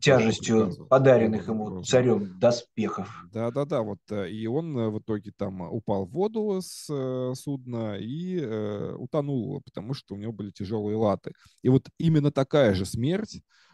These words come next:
Speaker 1: э, ждала и, э, его соперника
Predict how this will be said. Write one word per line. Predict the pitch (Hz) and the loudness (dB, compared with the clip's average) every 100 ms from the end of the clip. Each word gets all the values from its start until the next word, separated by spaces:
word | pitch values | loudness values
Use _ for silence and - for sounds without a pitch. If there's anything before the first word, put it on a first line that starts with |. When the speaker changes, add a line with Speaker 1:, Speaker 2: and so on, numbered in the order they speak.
| _ _ | _ _
Speaker 1:
э, | 104 107 104 95 | 0 2 4 4
ждала | 92 104 101 117 131 | 2 2 4 4 2
и, | 113 110 127 143 | 0 0 2 2
э, | 101 101 101 | 2 0 -2
его | 98 98 120 120 | -4 -2 -2 0
соперника | 120 - 190 156 107 - 87 | -2 0 0 0 -4 -6 -10